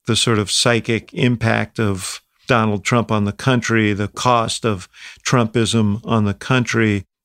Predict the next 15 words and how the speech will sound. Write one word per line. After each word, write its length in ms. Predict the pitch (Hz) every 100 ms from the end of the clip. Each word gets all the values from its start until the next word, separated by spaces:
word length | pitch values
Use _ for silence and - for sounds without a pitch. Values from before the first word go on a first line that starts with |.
| -
and 160 | 113
really 240 | 113 123 113
focus 540 | - 127 113 113 -
his 480 | 117 117 107 95 - -
efforts 540 | 110 113 - 110 -
there. 260 | - 127 120
And 240 | 113 139
the 60 | 131
question 380 | - 135 - 127
is 120 | 104
whether 340 | 117 120 120
he 120 | 117 117
leaves 300 | 120 107 113
a 40 |
footprint, 640 | - 120 - 120 113 -